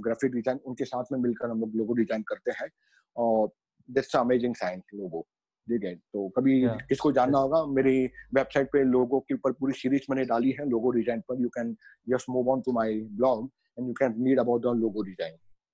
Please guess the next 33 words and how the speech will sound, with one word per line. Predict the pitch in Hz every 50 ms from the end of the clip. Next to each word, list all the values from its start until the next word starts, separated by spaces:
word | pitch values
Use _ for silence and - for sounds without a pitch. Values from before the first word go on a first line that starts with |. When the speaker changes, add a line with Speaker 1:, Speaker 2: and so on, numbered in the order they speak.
| _ _ _ _ _ _ _ _ _ _ _ - 123
Speaker 2:
यस, | 123 113 110 120
यस। | 117 117 _ _ - - - - - _ _ -
तो | 135
गाइस, | 131 143 147 147
ये | 156 160
सिर्फ | 147 170 160 160 160 -
लोगो | 135 139 135 131 131 147 156
डिजाइन | 151 151 143 156 151
नहीं | 147 147 143
करते, | 139 135 - 175 165
like, | 156 156 156 - _ - -
एक | 147 - _ _ -
पूरी | - 160 170
साइंटिफिक | 165 - - 143 135 135 131 156 147 - 156 -
तरीके | - 151 135 135 127 143
से | 135 135 143
लोगो | 127 120 117 120 123
डिजाइन | 120 117 117 117 113 110
करते | - 117 113 - 135
हैं | 135
कि | 135 127 120
exactly | 113 127 120 123 123 127
उसमें | 120 - - 131 117
क्या-क्या | - 123 120 - 123 120
वाइब्स | 110 110 113 117 113 -
होती | 117 113 113 - 120
है, | 117
और | 113 113
जो | 117 120
भी | 117 127
चीज़ें | - - 120 - 151
आप | 139 135
इनके | 135 131 127 - 131